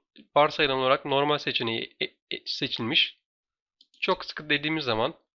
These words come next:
içerisindeki sözcükler bu şekilde çok sıkı, sıkı veya seyrek, çok seyrek olacak şekilde yakınlaştırılabiliyor. Aynı yükseklik, bütün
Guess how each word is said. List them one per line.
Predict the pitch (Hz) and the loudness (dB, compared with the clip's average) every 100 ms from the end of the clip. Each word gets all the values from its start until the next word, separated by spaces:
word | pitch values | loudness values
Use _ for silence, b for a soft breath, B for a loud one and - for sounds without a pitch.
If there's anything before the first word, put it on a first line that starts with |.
| _ _ _ _ _ _ _ _ _ _ _ | _ _ _ _ _ _ _ _ _ _ _
içerisindeki | 139 - 139 - 127 - | 0 4 4 2 -6 -6
sözcükler | - 156 123 - 143 160 | -2 0 0 -2 -4 -4
bu | |
şekilde | 147 127 107 104 - - _ _ _ _ _ - _ _ _ - | -4 -4 -6 -6 -8 -10 _ _ _ _ _ -20 _ _ _ -14
çok | - 147 - | -4 -2 -2
sıkı, | - - 131 | -6 -6 -8
sıkı | - 151 - 120 | -8 -10 -8 -2
veya | 127 113 127 | 0 0 -2
seyrek, | - 131 110 127 - | -4 -4 -2 -6 -6
çok | - 143 | -8 -6
seyrek | - 117 - | -4 -6 -4
olacak | 139 123 123 | -6 -4 -2
şekilde | - 117 110 143 - _ _ _ _ _ _ _ _ _ _ _ _ _ _ - - - _ _ _ | -4 -4 -6 -8 -8 _ _ _ _ _ _ _ _ _ _ _ _ _ _ -16 -16 -16 _ _ _
yakınlaştırılabiliyor. | 135 - 110 - - 143 143 135 107 - - _ _ _ _ _ _ _ _ _ _ _ _ _ _ _ _ _ _ _ _ _ _ _ _ | -8 -6 -4 -4 -4 -6 -6 -6 -6 -8 -18 _ _ _ _ _ _ _ _ _ _ _ _ _ _ _ _ _ _ _ _ _ _ _ _
Aynı | 175 180 175 | 4 4 4
yükseklik, | 151 - 131 147 151 - - - - - _ _ - | 0 0 -2 -2 -8 -10 -20 -20 -20 -20 _ _ -14
bütün | - 165 160 - | -4 -2 -2 -8